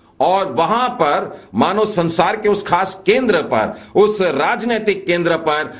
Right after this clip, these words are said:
यह बात प्रकट की गई। कुरिन्थुस की कलीसिया को जब लिखा गया तो कुरिन्थ की कलीसिया कौन थी?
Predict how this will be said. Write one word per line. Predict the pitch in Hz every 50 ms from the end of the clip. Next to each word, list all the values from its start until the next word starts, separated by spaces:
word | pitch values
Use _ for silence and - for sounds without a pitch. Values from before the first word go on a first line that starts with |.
| - -
यह | 107 127 156 156 151
बात | - 127 139 139 143 127 - -
प्रकट | 131 127 139 143 - - -
की | 127 139 131
गई। | 123 143 139 120 87 - - - - - - - - - - - - - - - - - - - - - - - -
कुरिन्थुस | - 196 220 240 269 269 262 285 311 277 -
की | - 262 233
कलीसिया | - 214 202 196 190 - - 190 190 185
को | 185 175 175
जब | - 160 165 135 131
लिखा | 135 160 156 170 214 208 180
गया | 131 123 113 113 123 175 220
तो | - - 233 233
कुरिन्थ | 226 - - 165 180 202 269 277 254 -
की | 226 214
कलीसिया | - 175 160 160 160 160 - 160 156
कौन | 151 - 139 135 131 127 113
थी? | 123 117 107 95